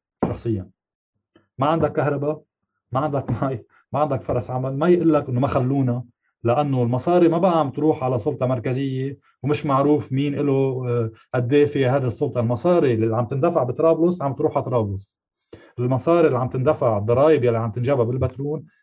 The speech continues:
عم تروح على البترون، المصاري بالشوف عم تروح عند الحكومة المحلية بالشوف. إذا ما في كهرباء بالشوف ما بقى تقول لي جبران باسيل شو عمل، لأنه جبران باسيل مش هو عم ياخد ضرائبك، عم ياخد ضرائبك الزعامة المحلية بالشوف، حسبها لإلها. عم نراهن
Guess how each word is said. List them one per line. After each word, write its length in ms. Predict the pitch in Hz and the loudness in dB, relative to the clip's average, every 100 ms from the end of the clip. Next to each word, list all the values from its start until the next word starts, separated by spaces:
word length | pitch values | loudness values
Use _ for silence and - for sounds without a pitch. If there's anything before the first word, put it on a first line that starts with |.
| - | -6
عم 100 | 123 | -6
تروح 240 | 131 151 | -2 -2
على 100 | 127 | 0
البترون، 500 | 120 113 110 113 98 92 _ _ _ _ | 0 0 -2 -2 -4 -6 _ _ _ _
المصاري 400 | 120 123 170 175 | -4 -2 2 4
بالشوف 540 | 151 127 - 170 175 - | 2 0 4 4 4 -2
عم 200 | 123 123 | -6 -2
تروح 260 | - 165 | 0 0
عند 120 | 135 113 | -2 -6
الحكومة 360 | - 113 170 | -6 -2 0
المحلية 460 | 131 139 151 147 143 | 0 -2 -2 0 0
بالشوف. 400 | 123 - 113 98 _ _ - | -2 -4 -6 -6 _ _ -2
إذا 160 | 127 | 0
ما 100 | 147 | 0
في 140 | 175 196 | 2 2
كهرباء 340 | 190 170 180 | 2 4 2
بالشوف 460 | 160 143 185 196 185 | 0 0 2 2 2
ما 60 | |
بقى 160 | 170 165 | 2 2
تقول 140 | 175 | 4
لي 60 | 170 | 2
جبران 300 | 139 143 156 | 2 0 0
باسيل 320 | 139 - 151 | 0 -4 -6
شو 120 | 143 | -6
عمل، 280 | 143 139 139 - _ - | -6 -4 -6 -10 _ -2
لأنه 240 | 135 139 | 0 0
جبران 220 | 147 165 | 0 0
باسيل 260 | 156 143 175 | 0 0 0
مش 160 | 160 175 | 0 0
هو 100 | 135 | 0
عم 120 | 113 | 0
ياخد 220 | 113 117 | -2 -4
ضرائبك، 380 | 107 104 104 113 - _ - | -6 -6 -6 -8 -10 _ 2
عم 120 | 180 | 4
ياخد 260 | 175 - | 4 2
ضرائبك 440 | 123 123 135 143 131 | -2 0 0 -2 -4
الزعامة 380 | 117 120 135 123 | -2 0 0 0
المحلية 680 | 110 101 110 110 107 104 101 _ _ | -2 -4 -4 -2 -2 -2 -6 _ _
بالشوف، 380 | 117 101 123 123 | -8 -4 -4 -4
حسبها 380 | - - 151 123 | -6 -4 0 0
لإلها. 360 | 107 104 92 - _ - | 0 -2 -6 -10 _ -2
عم 220 | 156 226 | 2 6
نراهن 580 | 208 196 196 175 117 | 6 6 6 4 0